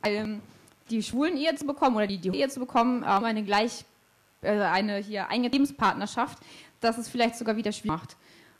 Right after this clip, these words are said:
Ähm, Öffentlichkeit ist da schon gut, aber man, es,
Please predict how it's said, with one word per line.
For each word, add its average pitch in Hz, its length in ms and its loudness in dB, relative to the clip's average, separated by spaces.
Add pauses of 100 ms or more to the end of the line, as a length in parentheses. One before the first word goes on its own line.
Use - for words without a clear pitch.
(100)
Ähm, 185 540 0 (960)
Öffentlichkeit 240 320 2
ist - 100 -14
da 226 80 -2
schon 226 140 -6
gut, 262 100 0
aber 226 200 2
man, 233 280 -2 (160)
es, - 260 -10